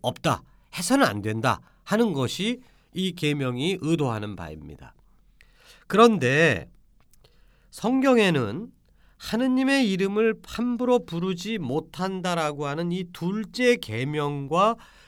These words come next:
정반대되는 내용도 나옵니다.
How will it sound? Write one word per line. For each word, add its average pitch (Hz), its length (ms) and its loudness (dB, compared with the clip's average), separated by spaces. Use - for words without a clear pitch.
정반대되는 185 1600 -2
내용도 131 520 0
나옵니다. 87 720 -10